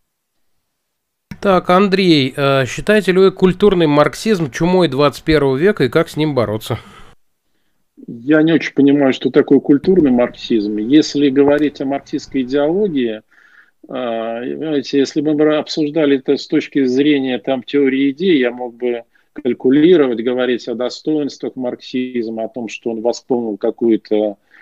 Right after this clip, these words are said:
Speaker 2: а, занял какую-то важную лакуну и тому подобное. Но, к сожалению, мы в нашей стране имели дело с практикой победившего марксизма. И я напомню, что Бисмарк в свое время произнес, на мой взгляд, замечательную пророческую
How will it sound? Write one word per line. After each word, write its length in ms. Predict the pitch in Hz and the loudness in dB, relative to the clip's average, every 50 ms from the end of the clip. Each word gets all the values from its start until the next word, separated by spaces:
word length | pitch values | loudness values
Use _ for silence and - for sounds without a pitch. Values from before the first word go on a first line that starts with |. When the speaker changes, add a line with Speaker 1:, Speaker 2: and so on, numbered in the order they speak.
| - _ _ _ _ _ _ _ _ | -20 _ _ _ _ _ _ _ _
Speaker 2:
а, 320 | - - 127 127 120 113 110 | -14 -10 -6 -4 -2 0 2
занял 360 | 107 135 143 135 127 120 107 | 4 4 4 6 4 2 0
какую-то 480 | - 123 - - 135 123 120 - 127 117 | 0 -2 0 0 0 -2 0 -2 -2 0
важную 480 | 127 131 123 113 104 117 120 117 117 | 2 2 2 2 0 -4 -4 -2 0
лакуну 500 | 120 127 135 131 - 175 180 180 156 139 | 2 2 0 0 0 -2 -2 0 0 -2
и 40 | 123 | -4
тому 260 | - - 135 131 127 | -4 -6 -6 -6 -6
подобное. 560 | - - 139 139 139 180 170 143 143 139 135 135 | -4 -4 -4 -2 -2 -2 -4 -2 -4 -6 -4 -4
Но, 160 | 147 165 156 | -4 -4 -4
к 60 | - | -4
сожалению, 580 | - 170 143 147 160 170 180 202 202 175 156 143 | -6 -4 -2 0 2 2 2 2 0 0 -2 -2
мы 120 | 147 143 | -2 0
в 60 | 143 | 0
нашей 280 | 151 147 - - 135 120 | 0 -2 -2 -4 -6 -6
стране 480 | - - 135 135 139 147 156 156 147 | -4 -4 -2 -2 0 2 2 2 2
имели 300 | 139 139 135 135 131 131 | 2 2 2 0 0 -2
дело 360 | 120 120 135 135 135 127 120 - | -2 0 0 0 0 -2 -4 -8
с 120 | - - | -10 -10
практикой 680 | - - 135 131 120 - _ - 110 - _ 98 92 95 104 _ _ _ | -2 2 2 4 2 2 _ -12 -20 -16 _ -16 -16 -16 -20 _ _ _
победившего 600 | 117 110 110 113 113 135 131 - - - 127 110 | -10 -6 -6 -4 -2 -2 -4 -4 -6 -10 -10 -8
марксизма. 720 | 110 110 113 107 - - - - 107 98 - _ _ _ _ _ _ _ - - - - _ _ _ _ | -6 -6 -6 -8 -10 -16 -14 -12 -12 -12 -12 _ _ _ _ _ _ _ -20 -20 -20 -20 _ _ _ _
И 240 | - 127 127 123 123 | 0 2 2 2 4
я 120 | 127 131 131 | 2 2 2
напомню, 440 | 139 143 143 - 160 139 127 120 | 2 0 0 0 -4 -4 -4 -4
что 200 | - - - 123 | -6 -4 -4 -4
Бисмарк 460 | 120 120 139 139 - - 123 113 - - | -2 0 -2 -2 -2 -4 -8 -10 -10 -12
в 40 | - | -10
свое 180 | - 123 117 117 | -6 -4 -2 -2
время 260 | 120 120 113 113 107 | -2 -2 -2 -4 -6
произнес, 600 | 104 - 117 120 117 117 113 117 117 110 - - | -6 -4 -2 -2 -2 -2 -2 -4 -6 -6 -6 -6
на 120 | 117 113 110 | -8 -6 -6
мой 200 | 113 110 113 104 | -4 -4 -4 -4
взгляд, 280 | 101 113 117 117 113 101 | -4 -2 0 0 0 0
замечательную 760 | 104 113 113 120 117 - - 127 117 104 - - 107 104 98 | -2 -4 -4 -4 -4 -2 -2 0 -2 -2 -2 -4 -6 -8 -6
пророческую 680 | - 113 117 113 110 107 98 - - - - 113 107 | -4 -2 0 0 0 0 -2 -4 -10 -8 -6 -6 -6